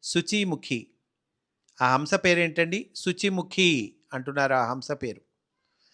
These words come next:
"జగన్మాతయగు శైలపుత్రి మారురూపమగు వింధ్యవాసినీదేవి నీ భక్తి శ్రద్ధలకు మెచ్చినది.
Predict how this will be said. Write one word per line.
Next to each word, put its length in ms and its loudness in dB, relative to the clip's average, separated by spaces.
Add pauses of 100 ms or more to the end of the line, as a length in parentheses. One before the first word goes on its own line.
(240)
"జగన్మాతయగు 920 4 (320)
శైలపుత్రి 1000 4 (400)
మారురూపమగు 1300 6 (560)
వింధ్యవాసినీదేవి 1400 4 (280)
నీ 160 2
భక్తి 380 0
శ్రద్ధలకు 560 2
మెచ్చినది. 580 -6